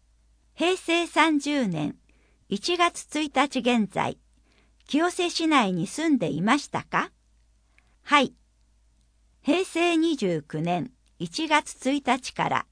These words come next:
十二月三十一日に収入がありましたか？はい。税務署で確定申告をしますか？はい。ならば、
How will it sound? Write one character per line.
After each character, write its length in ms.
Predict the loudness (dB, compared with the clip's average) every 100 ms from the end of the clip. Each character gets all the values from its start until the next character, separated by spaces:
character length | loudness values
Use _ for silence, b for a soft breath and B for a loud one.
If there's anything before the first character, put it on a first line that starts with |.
| _ _ _ _ _
十 240 | 0 0 2
二 140 | 0
月 200 | -2 -2
三 320 | 0 2 4 2
十 240 | 0 -2
一 240 | -4 0
日 320 | 2 0 -2 -4
に 200 | -4 -8 b b b
収 280 | -8 -2 2
入 280 | 2 2 4
が 140 | 4
あ 60 | 4
り 120 | 2
ま 140 | -2 -4
し 120 | -6
た 120 | -6
か？ 300 | -2 -4 -4 _ _ _ _ _ _ _ _ _ _ _
は 200 | 2 2
い。 120 | 2 _ _ _ _ _ _ -4
税 260 | -2 0
務 180 | -2 -2
署 180 | 0 0
で 220 | 0 -4 -4
確 260 | -4 -4 -2
定 220 | 0 0
申 240 | -2 -4
告 320 | 0 -2 0
を 80 | -4
し 180 | -2 2
ま 160 | 4 2
す 140 | -2
か？ 260 | 0 0 -2 _ _ _ _ _ _ _ _ _ _
は 160 | 0 2
い。 160 | 2 -4 _ _ _ _
な 160 | 2 2
ら 160 | 2 0
ば、 240 | 0